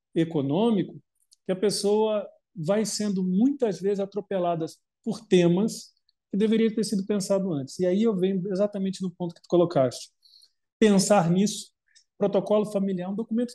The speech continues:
tão importante. Olha, se todas as empresas, todas as famílias, né, conhecessem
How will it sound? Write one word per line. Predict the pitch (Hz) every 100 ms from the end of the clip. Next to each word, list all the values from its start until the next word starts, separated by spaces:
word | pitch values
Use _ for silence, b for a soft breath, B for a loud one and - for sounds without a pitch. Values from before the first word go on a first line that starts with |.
| _
tão | - 285
importante. | 269 226 - 202 208 196 -
Olha, | 214 226 226
se | 208 202
todas | 214 240 240
as | 220 202
empresas, | 208 - 190 196 180 160 -
todas | 214 214
as | 220
famílias, | 220 202 185 185 165 147
né, | 165 175 _ _ _
conhecessem | - 214 220 196 - 196 214 196 - 139